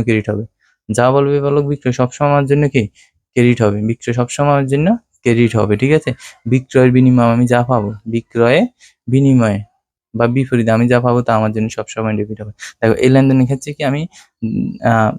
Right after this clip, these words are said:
বিক্রয় করেছি কিন্তু টাকা পাইনি, অর্থাৎ ওর কাছে আমি টাকাগুলো পাবো পরবর্তীতে। এই কারণে দানাদার হিসাব ডেবিট হয়েছে। আর বিক্রয় সবসময় কি হবে? বিক্রয়ের ফলে আয় বৃদ্ধি পায়, আয় বৃদ্ধি পেলে আমরা জানি যে ক্রেডিট হয়, এই কারণে বিক্রয় হিসাব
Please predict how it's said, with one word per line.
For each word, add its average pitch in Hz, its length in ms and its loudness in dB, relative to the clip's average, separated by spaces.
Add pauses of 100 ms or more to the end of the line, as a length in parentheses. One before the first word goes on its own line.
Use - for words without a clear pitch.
বিক্রয় 123 340 -2
করেছি 123 240 0
কিন্তু 139 220 -2
টাকা 123 260 -2
পাইনি, 107 220 2
অর্থাৎ 107 300 -4
ওর 123 140 -2
কাছে 123 180 0
আমি 127 140 2
টাকাগুলো 123 440 2
পাবো 127 280 0 (160)
পরবর্তীতে। 117 560 -2 (380)
এই 117 80 -4
কারণে 117 300 2
দানাদার 113 320 2
হিসাব 113 300 -4
ডেবিট 120 260 0
হয়েছে। 139 280 0
আর 156 140 2
বিক্রয় 113 360 -2
সবসময় 143 440 -6
কি 143 100 -4
হবে? 139 200 2
বিক্রয়ের 127 340 -2
ফলে 123 160 0
আয় 131 140 2
বৃদ্ধি 117 280 -2
পায়, 180 200 0 (380)
আয় 107 160 0
বৃদ্ধি 113 280 -2
পেলে 123 180 0
আমরা 120 200 4
জানি 117 220 2
যে 123 120 -4
ক্রেডিট 123 320 0
হয়, 190 160 2
এই 123 100 -2
কারণে 110 200 2
বিক্রয় 110 300 -4
হিসাব 165 260 0